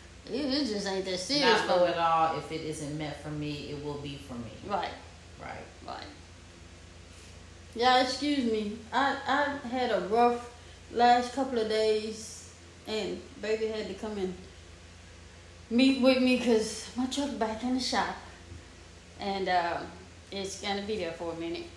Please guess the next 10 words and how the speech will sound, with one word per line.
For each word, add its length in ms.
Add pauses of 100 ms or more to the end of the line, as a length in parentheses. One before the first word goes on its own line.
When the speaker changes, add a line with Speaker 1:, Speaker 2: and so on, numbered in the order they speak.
(300)
Speaker 1:
Um, 360 (2000)
but 160
we 140
gonna 160
discuss 420
that 140
another 320
day. 180
Speaker 2:
They 640
Speaker 1:
So 120